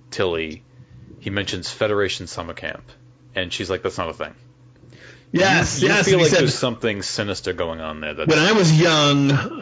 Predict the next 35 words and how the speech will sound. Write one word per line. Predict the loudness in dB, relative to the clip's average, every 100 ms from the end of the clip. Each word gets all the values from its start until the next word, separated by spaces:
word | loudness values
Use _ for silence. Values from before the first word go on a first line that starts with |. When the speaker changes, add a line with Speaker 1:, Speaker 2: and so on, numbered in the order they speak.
| -2
Speaker 2:
you, | 2 4
you, | 4 2 4 2 2 2
nothing | 2 2 2 0 0
that | 0 2
would | 0
s-, | -4 -8 -12 -8
scare | -6 0 2 4 4
an |
Andorian | 4 4 4 4 4 4 2 2 0 -8 _
kid | -2 2 4 4
more | 4 4 4
than | 4 2
telling | 2 2 4 4
them | 2
you'd | 2
send | 2 2
them | 2
to | 2
the |
Federation | 2 2 2 0 -2
summer | 0 0
camp." | 0 -6 -8 -16 -20 -20 -20 _ _ _ _ _ -20 _ -20 -20 -20 _ _ _ _ -6
Speaker 1:
Yeah. | -4 -6 -12 _ _ _ -8
And | -2
Speaker 2:
So | 2
Speaker 1:
she's | 2
like, | 2
Speaker 2:
that |
Speaker 1:
"That's | 2 2
not |
Speaker 2:
makes | 2
Speaker 1:
a | 2
thing." | 2
Speaker 2:
one | 4 2
think. | 0 0 2 2 0 -2